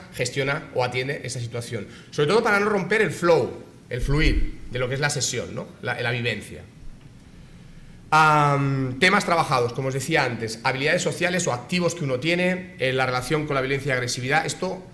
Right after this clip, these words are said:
tanto en la Alsina como en el caso de Tarrasa. Y ya para acabar, ¿sí?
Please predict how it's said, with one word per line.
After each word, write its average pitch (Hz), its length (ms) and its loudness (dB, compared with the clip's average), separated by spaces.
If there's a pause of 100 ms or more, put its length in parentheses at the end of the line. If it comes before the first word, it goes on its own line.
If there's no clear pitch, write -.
(120)
tanto 123 520 -4
en 117 120 -6
la 113 60 -4
Alsina 139 400 -4
como 123 320 -4
en 113 80 -4
el 107 100 -6
caso - 420 -8 (140)
de 110 300 -6 (320)
Tarrasa. 98 480 -8 (1120)
Y 117 80 -6
ya 160 100 6
para 160 140 4
acabar, 104 280 -2 (380)
¿sí? - 420 -6